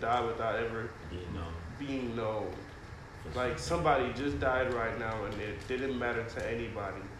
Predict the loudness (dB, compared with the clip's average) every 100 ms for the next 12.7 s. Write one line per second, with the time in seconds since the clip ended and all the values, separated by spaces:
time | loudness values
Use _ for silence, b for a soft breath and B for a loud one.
0 | -10 -8 -6 -4 -4 -4 -4 -4 -4 -4
1 | 0 4 6 6 4 0 2 4 8 8
2 | 8 8 6 6 6 6 4 4 4 4
3 | 6 6 6 6 8 8 8 8 8 8
4 | 8 8 8 6 6 4 4 2 2 2
5 | 6 8 8 8 8 10 12 12 10 6
6 | 4 4 4 2 2 2 4 4 4 4
7 | 6 6 6 6 4 4 0 -4 -8 -10
8 | -8 -6 -4 -4 -6 -6 -6 -4 0 0
9 | 0 0 4 4 4 6 6 6 4 2
10 | 2 4 4 4 4 2 0 2 2 2
11 | 0 -6 -10 -10 -10 -10 -10 B B B
12 | -6 0 2 2 0 0